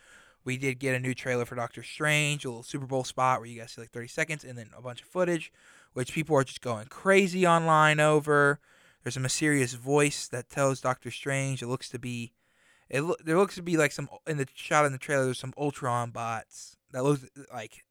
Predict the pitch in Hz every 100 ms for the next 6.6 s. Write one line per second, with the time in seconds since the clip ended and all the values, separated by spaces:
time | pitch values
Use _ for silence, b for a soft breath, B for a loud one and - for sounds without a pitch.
0 | _ - 139 151 147 135 135 135 123 123
1 | - 135 120 - 131 131 - 123 120 113
2 | 113 - 131 - 117 - b b b -
3 | 113 117 123 123 117 107 - b b _
4 | - - - 151 143 - - 131 - 123
5 | - 127 123 127 131 123 117 117 107 -
6 | 135 131 - 117 110 -